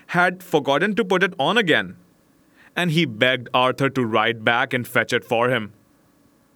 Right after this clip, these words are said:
But when Arthur reached the house, the door was locked, for the women had gone out to see the tourney. And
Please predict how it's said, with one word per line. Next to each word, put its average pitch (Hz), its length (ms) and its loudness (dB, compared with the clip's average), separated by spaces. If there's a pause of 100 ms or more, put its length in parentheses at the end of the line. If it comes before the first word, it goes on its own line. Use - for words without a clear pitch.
(640)
But 123 280 -4
when 120 220 -2
Arthur 117 420 0
reached 120 380 -4
the 123 180 0
house, 120 460 -2 (420)
the 127 120 -2 (140)
door 131 220 2
was 139 240 0
locked, 117 480 -2 (480)
for 139 200 0
the 127 120 0
women 123 340 -2
had 127 220 -2
gone 127 240 2
out 156 260 0
to 170 60 0
see 175 160 0
the 170 120 0
tourney. 180 500 -2 (2000)
And 170 460 0